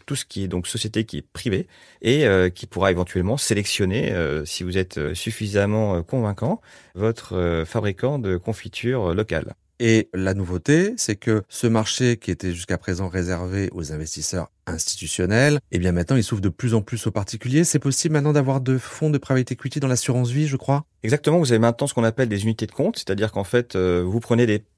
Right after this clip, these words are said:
Speaker 1: parts d'un fonds de private equity, euh, qui opère dans la thématique des P M E E T I, et, euh, donc, euh, qui permettent en fait à la fin de vous assurer une liquidité au bout de la période qui est recommandée, c'est-,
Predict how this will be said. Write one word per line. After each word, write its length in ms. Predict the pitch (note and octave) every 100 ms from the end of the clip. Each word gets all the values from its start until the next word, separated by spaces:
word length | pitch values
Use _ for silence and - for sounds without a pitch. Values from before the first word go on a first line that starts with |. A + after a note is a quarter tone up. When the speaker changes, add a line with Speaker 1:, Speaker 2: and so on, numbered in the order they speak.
| -
Speaker 1:
parts 380 | C#3 B2+ G2+ - -
d'un 120 | G2+
fonds 140 | F#2
de 40 | A#2+
private 240 | A#2 G#2
equity, 520 | G#2+ - A2 - A#2+ A#2
euh, 880 | F2+ E2+ E2+ E2+ D#2+ D2+ C#2 C2 -
qui 220 | - G#2
opère 400 | G2 F#2 A2+ A2
dans 160 | F2 F2
la 200 | F2 D#2+
thématique 440 | F#2 F#2+ - G2+
des 120 | F2+
P 160 | F2 F#2+
M 120 | F2+
E 80 | F2
E 40 |
T 140 | E2 F2+
I, 160 | B2+ - _ -
et, 180 | B2+ A2+
euh, 180 | G2
donc, 300 | F#2+ C#3 C#3+
euh, 160 | G#2 F2+
qui 240 | - G#2
permettent 400 | F#2 F#2+ G2+ G#2+ -
en 80 | -
fait 260 | F2+ B2+ -
à 80 |
la 120 | F2 F2
fin 260 | B2 D#3+
de 100 | D3+
vous 220 | F#2 F#2
assurer 340 | F#2 - G#2 A2
une 80 | G2
liquidité 680 | F2+ F2 E2+ - A#2+ G#3 - - - - -
au 60 |
bout 160 | F2+ A2+
de 80 | E2+
la 120 | D#2
période 340 | E2+ D#2+ F#2
qui 120 | -
est 20 | D#2+
recommandée, 500 | D#2 E2 - - G#2+
c'est-, 240 | - -